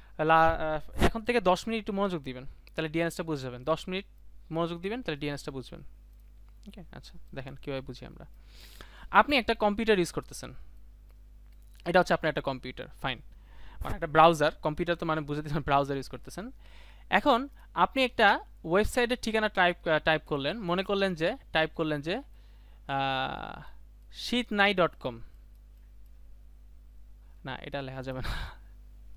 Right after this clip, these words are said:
ঠান্ডানাই ডট কম লিখি, ঠান্ডানাই ডট কম, হ্যাঁ, বা ঠান্ডা ডট কম।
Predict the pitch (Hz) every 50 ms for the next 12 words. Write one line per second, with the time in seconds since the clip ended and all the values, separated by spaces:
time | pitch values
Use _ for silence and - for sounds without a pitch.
0 | - - - - - - - - - - - - - - - - 175 185 202 208
1 | 214 220 220 196 190 165 - - 160 139 131 127 120 - - - - - - -
2 | - - - - - - - - - - - - - - - - - - - -
3 | - - - - - - - - - - - - 175 185 190 196 208 202 208 208
4 | 180 160 151 - - 135 139 196 247 226 147 135 - - - - - - - -
5 | - - - - - - - - - - - - - - - - - - - -
6 | - - - - - - - - - - - - - - 143 - - 175 190 196
7 | 208 202 180 151 143 - - 127